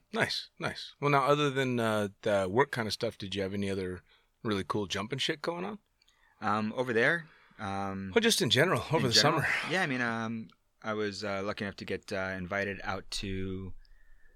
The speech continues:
Speaker 2: um, to Ukraine, um, to go do a competition. But before that, I,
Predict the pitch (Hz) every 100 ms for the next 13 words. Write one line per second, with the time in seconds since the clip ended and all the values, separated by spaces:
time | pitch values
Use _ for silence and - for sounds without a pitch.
0 | - _ - 92 90 92 90 87 101 90
1 | - 101 113 120 _ - 95 92 92 92
2 | - 95 95 90 95 90 87 95 87 92
3 | - 101 92 90 - 95 92 95 92 90